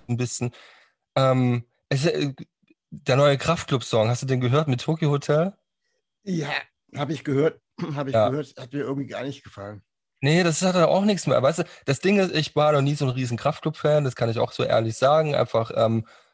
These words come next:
Speaker 1: weil, ich weiß nicht, ich hab in Chemnitz gewohnt, die waren halt so allgegenwärtig und ich bin jemand, wenn dir jemand sagt, „Oh, die Band musst du unbedingt hören“, dann höre ich die aus Prinzip nicht, weil mich das nervt.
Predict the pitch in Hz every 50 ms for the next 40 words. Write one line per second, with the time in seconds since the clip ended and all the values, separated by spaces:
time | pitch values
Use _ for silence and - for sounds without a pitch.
0 | _ _ - 113 113 113 113 117 113 - 123 131 139 131 110 123 117 120 113 -
1 | 135 143 147 143 123 - - 123 120 123 123 123 123 117 117 113 113 113 117 117
2 | 117 117 120 123 117 113 113 - - 120 113 110 110 113 113 - - - 113 120
3 | 113 120 117 113 117 117 120 127 135 131 135 120 - 113 107 - - 127 123 120
4 | 120 117 117 113 110 110 113 113 - _ _ _ _ _ _ _ _ _ _ _
5 | - 117 120 123 123 123 120 120 113 113 113 113 117 117 117 120 - - - _
6 | _ _ _ _ _ _ _ _ _ _ _ _ _ - 135 143 147 143 135 143
7 | 117 151 151 151 156 156 156 156 - - 139 143 135 131 127 120 - 143 143 143
8 | 135 120 120 110 139 143 131 123 - - - 120 117 117 117 - - - 113 110
9 | - 123 - - 113 113 - - - 113 110 - 113 - - - 50 50 - -
10 | - -